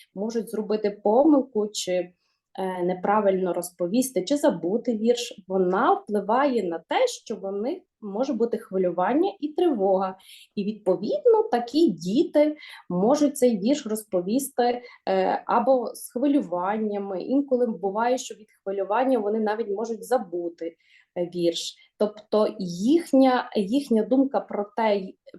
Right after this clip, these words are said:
про цю ситуацію, про те, як вони будуть виступати, впливає на їхні хвилювання і, відповідно, на їхню поведінку під час виконання, е, цієї справи. Таким чином, наші когніції,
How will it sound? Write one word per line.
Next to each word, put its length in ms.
про 120
цю 200
ситуацію, 720
про 100
те, 100
як 180
вони 120
будуть 320
виступати, 640
впливає 600
на 100
їхні 420
хвилювання 760
і, 80
відповідно, 680
на 80
їхню 340
поведінку 840
під 160
час 280
виконання, 720
е, 300
цієї 360
справи. 560
Таким 380
чином, 420
наші 420
когніції, 920